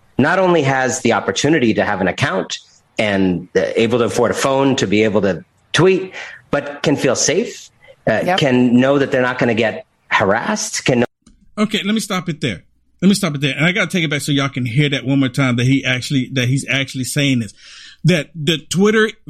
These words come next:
Speaker 3: free speech is that everyone can have an account. When they were banning people left and right that didn't have this woke ideology,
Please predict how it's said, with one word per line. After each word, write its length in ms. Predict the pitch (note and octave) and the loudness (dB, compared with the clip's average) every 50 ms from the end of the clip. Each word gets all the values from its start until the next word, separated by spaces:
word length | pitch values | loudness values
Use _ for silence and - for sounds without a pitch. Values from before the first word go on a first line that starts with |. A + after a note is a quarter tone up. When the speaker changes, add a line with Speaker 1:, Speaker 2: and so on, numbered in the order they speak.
| - - | -2 2
Speaker 3:
free 180 | G#3+ A3 G#3 | 2 2 2
speech 420 | - - - G#3+ G#3+ G#3 F#3 - - | 0 -2 0 2 2 2 0 -2 -4
is 100 | F3 E3 C#3+ | -4 -2 -2
that 200 | F3 D3+ D3+ E3 | -2 -2 -2 -2
everyone 320 | F3 D#3+ F3 F#3 F3 E3+ | 0 2 2 2 2 2
can 120 | - D#3+ D#3 | 0 2 2
have 200 | D#3+ E3 E3 D3+ | 2 4 2 2
an 80 | C#3+ A#2 | 0 -2
account. 500 | G#2+ - - D#3+ E3 F#3+ A3 A#3 - - | -4 -4 -2 -2 0 0 -2 -6 -8 -6
When 180 | C#3+ D#3 D3+ | -4 -2 0
they 100 | D3+ E3 | 0 0
were 120 | D#3 D3+ C#3 | 0 -2 -4
banning 520 | B2+ A#2 E3 E3+ F3+ G3 G3+ G3+ F#3+ D#3+ | -4 -2 -2 0 0 2 2 0 0 0
people 360 | - F#3+ F#3 - - D3+ C#3 | 2 0 0 0 2 0 2
left 300 | C3+ C#3+ F3 G3+ G3+ - | 2 4 2 2 0 -2
and 120 | G3 F#3 E3+ | -2 0 2
right 240 | F3 F#3 F#3+ - - | 2 0 0 0 -2
that 100 | D#3 D3 | -2 -2
didn't 220 | D3 D#3 D3+ D3 | -2 -2 -2 0
have 240 | D3 D#3+ D#3+ D#3+ D3 | 0 0 0 0 0
this 180 | D3+ C3+ - - | -2 -4 -4 -2
woke 380 | C#3 D3+ E3+ F#3 F3+ F#3 - - _ _ - | 0 2 2 2 2 -2 -6 -18 _ _ -2
ideology, 720 | D#3 D#3+ D3+ D3+ D#3+ D#3 C#3+ D3 D#3 D#3 D#3+ C#3 C3+ A2+ | -2 0 0 0 0 0 0 0 0 0 0 0 -2 -4